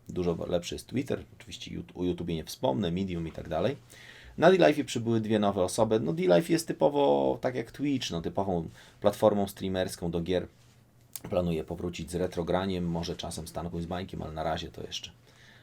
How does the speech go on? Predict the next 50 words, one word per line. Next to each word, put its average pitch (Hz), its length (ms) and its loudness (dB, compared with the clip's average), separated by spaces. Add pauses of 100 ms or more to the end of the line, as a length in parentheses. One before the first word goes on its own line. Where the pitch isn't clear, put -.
(140)
plany 104 260 6
dalekosiężne. 107 920 0 (380)
E, 101 220 4
także 143 380 4
na 117 120 4
Discordzie 113 460 2
przybyło 117 280 -2
piętnaście 127 600 0
nowych 90 320 -2
osób, 101 260 -2
tysiąc - 280 -6
pięćset 87 340 -8
trzydzieści 87 480 -8
pięć 82 220 -8
osób. 117 420 0
Oczywiście - 380 -10
pewne 85 340 -2
bany 87 340 2
się 85 220 -6
posypały, 95 580 0 (420)
bo 85 60 -8
nie 82 80 -2
będę 85 200 0
pozwalał 82 420 -4
na 78 100 -8
chamstwo, 117 560 0
a 78 40 2
już 78 140 -8
szczególnie 87 400 -2
jak 80 100 -4
ktoś - 220 -14
myśli, 85 240 -8
że 80 80 -6
ja 76 80 -4
nie 80 140 -4
widzę, 80 240 -6
co 82 120 -12
się - 140 -12
dzieje 78 220 -4
na 78 80 -6
innych 85 260 -2
kanałach, 85 420 0
nawet 95 240 0
na 87 100 -4
takich, 95 280 -6
na 85 100 -8
których 87 260 -10
mnie 85 160 -4
nie 95 140 2
ma. 85 100 -2